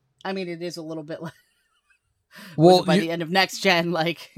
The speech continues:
Speaker 1: <laughs>
Speaker 2: Well, you know, speaking
Speaker 1: everybody is the, is the best of every, is, like, he's the, the one Klingon we know the most. He's the, you know, like, the Klingon, and, you know, <laughs> like,
Speaker 2: Well,
Speaker 1: and so Nog is, is, is now, uh, you know, a,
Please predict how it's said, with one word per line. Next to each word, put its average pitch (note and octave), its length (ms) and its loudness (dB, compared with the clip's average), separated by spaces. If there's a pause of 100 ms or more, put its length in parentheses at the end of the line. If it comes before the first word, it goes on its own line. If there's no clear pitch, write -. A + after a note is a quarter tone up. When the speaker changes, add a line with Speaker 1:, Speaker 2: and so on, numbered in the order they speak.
Speaker 1:
<laughs> - 40 -12
Speaker 2:
Well, G3 260 6
you F#3+ 180 6
know, F3+ 40 8
speaking G#3 160 6
Speaker 1:
everybody C4 480 6
is A#3+ 160 4
the, G3+ 260 2
is G3+ 200 0
the G3+ 80 2
best G3 400 2
of F#3+ 100 -2
every, F#3+ 320 0
is, F#3 140 -4
like, F#3 340 -2 (300)
he's A#3 220 -6
the, A3+ 340 2 (520)
the A3 140 -8
one D4+ 260 4
Klingon C4 380 2
we B3 80 -6
know B3 200 0
the A3 100 -4
most. A3 400 2
He's F#3+ 300 -8
the, G3+ 120 -12
you F3+ 160 -6
know, F3 260 -4 (220)
like, E3+ 320 -6
the G3 240 -6
Klingon, D#3+ 580 -4
and, D3 280 -10
you F#3+ 80 -6
know, F3+ 180 -4
<laughs> - 40 -20
like, F3+ 380 -6 (1160)
Speaker 2:
Well, E3+ 220 6
Speaker 1:
and F#3 60 -4
so F3+ 300 2
Nog G#3+ 400 8
is, F#3 160 -4
is, F3+ 480 -10
is F3+ 300 -8
now, E3+ 340 -2
uh, D3+ 240 -10 (140)
you E3+ 160 -10
know, D3 260 -10
a, C#3 160 -14